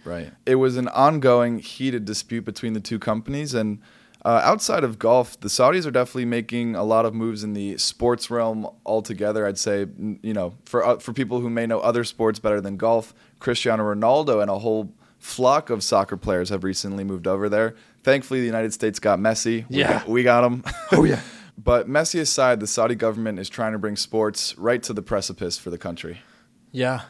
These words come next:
Speaker 2: and gaming as well. So the Saudi government is apparently investing thirty-eight billion dollars
Speaker 1: Wow.
Speaker 2: in, in the hopes of becoming the next global hub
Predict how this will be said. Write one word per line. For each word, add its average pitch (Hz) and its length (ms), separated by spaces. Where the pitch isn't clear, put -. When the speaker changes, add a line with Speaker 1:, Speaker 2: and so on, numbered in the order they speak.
Speaker 2:
and 120 500
gaming 127 760
as 123 200
well. 113 360
So 123 260
the 117 100
Saudi 127 380
government 123 600
is 117 380
apparently 143 600
investing 120 640
thirty-eight 139 640
billion 120 380
dollars 117 340
Speaker 1:
Wow. - 140
Speaker 2:
in, 113 380
in 117 160
the 113 80
hopes 117 260
of 110 140
becoming 113 380
the 107 60
next 110 300
global 110 420
hub 110 320